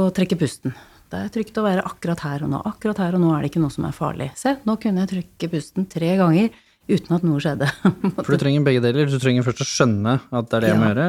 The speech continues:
Speaker 2: og så må du faktisk oppleve at det funka.
Speaker 1: Ja, og det er, det er nettopp den opplevelsen. Du må erfare det gjennom handling. Kroppen din må erfare det.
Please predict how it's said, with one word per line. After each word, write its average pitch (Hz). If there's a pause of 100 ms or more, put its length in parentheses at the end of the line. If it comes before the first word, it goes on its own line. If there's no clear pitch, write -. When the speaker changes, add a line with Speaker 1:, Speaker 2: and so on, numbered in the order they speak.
(120)
Speaker 2:
og -
så 135
må 127
du 135
faktisk 123 (240)
oppleve 120
at -
det 143
funka. - (300)
Speaker 1:
Ja, 175 (300)
og 170
det 170
er, 160
det 185
er 175
nettopp 170
den 160
opplevelsen. 165
Du 170
må 170 (600)
erfare 147
det 165 (760)
gjennom 165
handling. 160
Kroppen 180
din 190
må 165
erfare 143
det. 139